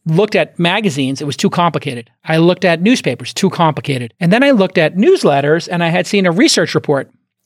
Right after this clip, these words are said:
And I asked the person, like, how they did it. And they said, "Oh, I use tabloid." And I said, "I'm sorry, what, what's tabloid? Is that, like, a type of printer?" He said, "No, it's a size of paper."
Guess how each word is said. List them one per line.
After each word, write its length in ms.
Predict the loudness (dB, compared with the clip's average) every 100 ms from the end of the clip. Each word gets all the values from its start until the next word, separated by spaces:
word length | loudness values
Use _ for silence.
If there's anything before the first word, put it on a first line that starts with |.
| -8
And 140 | -2
I 120 | 0
asked 300 | 0 0 -2
the 80 | -4
person, 380 | -2 -2 -2 -4
like, 160 | -4 -4
how 140 | 0
they 120 | 2
did 160 | 2 2
it. 40 |
And 100 | 0
they 60 | -2
said, 240 | -2 -2 _ _ _ _
"Oh, 80 | 0
I 80 | 2
use 180 | 2 0
tabloid." 480 | -2 -2 -4 -6 -10 -16
And 200 | -6 -4
I 40 | 0
said, 200 | 2 2
"I'm 100 | 0
sorry, 220 | -2 0
what, 220 | 0 2
what's 180 | 0 -2
tabloid? 500 | -4 -4 -6 -8 -8
Is 120 | -4
that, 100 | -4
like, 160 | -4 -6
a 40 |
type 240 | -4 -2
of 100 | -2
printer?" 200 | -2 -2
He 40 | -2
said, 100 | 0
"No, 80 | 0
it's 100 | 0
a 40 |
size 320 | -4 -4 -2
of 80 | -4
paper." 360 | -2 -2 -4